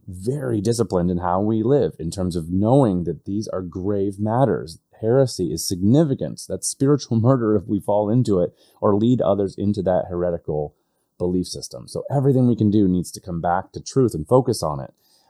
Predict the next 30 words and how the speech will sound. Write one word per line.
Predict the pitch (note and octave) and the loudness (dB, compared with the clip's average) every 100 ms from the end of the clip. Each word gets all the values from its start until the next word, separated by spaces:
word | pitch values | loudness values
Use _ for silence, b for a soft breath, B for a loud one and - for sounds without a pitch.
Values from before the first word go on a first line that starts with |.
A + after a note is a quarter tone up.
| - | -2
And | G#2 G2+ | 2 4
then | G2+ G#2 G2+ - | 6 4 2 0
I'll | G2+ G2+ - - _ _ G2+ | 2 2 2 -4 _ _ 0
add | A#2+ A2 | 2 4
an-, | A2 | 2
another | - G2 G#2 G2+ | 4 2 4 2
quote | - B2 - | 2 0 0
here | F2+ | -4
from | - F2 E2+ | -2 -2 -2
Pope | D#2 F2+ F#2 | -2 -6 -2
Leo | F2 | -2
the | D#2 | -2
thirteenth. | G2 F2 - D3+ F2 - _ _ _ _ _ _ | -4 -4 2 2 2 -2 _ _ _ _ _ _
What | _ F2+ A#2+ | _ 2 4
does | C3 - | 4 4
he | C#3 | 2
say | C3+ C3+ A#2 | 4 4 4
should | A#2 G#2+ | 2 -2
the | G2+ - - - | -4 -6 -14 -2
penalty | A2 A2+ A2+ | 0 0 0
be | F2+ G2+ A2 A#2+ | 0 2 2 0
for | - G#2 G2+ F#2+ F#2 F#2 - _ | 0 2 4 4 2 -2 -8 _
heresy? | A2 B2+ C3 D#3 E3 E3+ _ | 0 0 2 0 0 -6 _
He | G#2 | -6
says, | - A2+ G#2+ G#2 | 2 4 2 -2
"The | E2+ | 0
death | G#2 A2+ | 2 2
sentence | - B2 A#2+ A#2+ A#2+ A#2+ - | 2 2 2 -2 -2 -4 -6
is | F#2+ F2+ | -6 -2
necessary | G2 G2 F2+ - D#2 C2+ B1 D2 | -2 -2 -8 -6 -4 -4 -6 -10